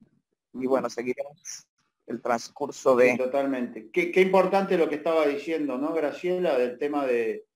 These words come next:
Speaker 2: de lo que se, lo, la pospandemia y de la era digital que se viene.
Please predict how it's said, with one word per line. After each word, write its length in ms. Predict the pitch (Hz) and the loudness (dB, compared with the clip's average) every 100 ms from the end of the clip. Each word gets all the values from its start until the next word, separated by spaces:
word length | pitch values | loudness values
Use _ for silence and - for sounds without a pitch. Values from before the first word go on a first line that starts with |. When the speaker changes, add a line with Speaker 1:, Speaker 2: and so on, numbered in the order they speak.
| _ _ | _ _
Speaker 2:
de 80 | - | -6
lo 120 | 127 | -4
que 100 | 131 | -4
se, 240 | 113 135 - | -4 -4 -2
lo, 220 | 123 127 123 | 0 0 0
la 200 | 117 127 | -2 -2
pospandemia 1040 | - 156 - 143 151 175 175 180 202 240 - _ _ _ _ _ _ | 2 0 2 0 2 0 0 0 -2 -8 -14 _ _ _ _ _ _
y 80 | 127 | -2
de 120 | 127 | 0
la 140 | 127 | 4
era 200 | 147 160 | 4 4
digital 520 | 139 123 135 - 151 - | 4 0 -8 -2 -2 -2
que 80 | |
se 160 | 143 127 | -8 -4
viene. 480 | 139 180 127 110 | 2 2 2 -2